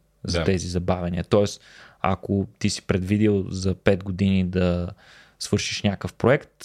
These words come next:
Speaker 1: обаче той се забави с седем години, тези две години забавяне няма да са за твоя сметка, те ще ги платят, с което съответно те нямат и стимул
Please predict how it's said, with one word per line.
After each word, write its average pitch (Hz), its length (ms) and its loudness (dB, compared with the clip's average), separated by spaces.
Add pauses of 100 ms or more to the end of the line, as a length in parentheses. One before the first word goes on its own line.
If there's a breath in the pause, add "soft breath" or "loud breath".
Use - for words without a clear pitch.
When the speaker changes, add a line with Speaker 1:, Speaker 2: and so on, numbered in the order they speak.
Speaker 1:
обаче 101 420 0
той 95 240 2
се 90 80 -6
забави 92 420 0
с - 40 -6
седем 92 420 0
години, 104 380 0
тези 117 280 0
две 107 180 2
години 113 320 0
забавяне 104 480 2
няма 107 240 0
да 101 60 0
са 95 140 -6
за 90 140 -6
твоя 98 200 2
сметка, - 360 -4
те 110 140 0
ще - 160 -2
ги 101 60 2
платят, - 440 -2 (240 loud breath)
с - 160 -6
което 113 300 0
съответно - 500 -2
те 107 200 -2
нямат 104 420 2
и 104 40 -2
стимул 101 460 -2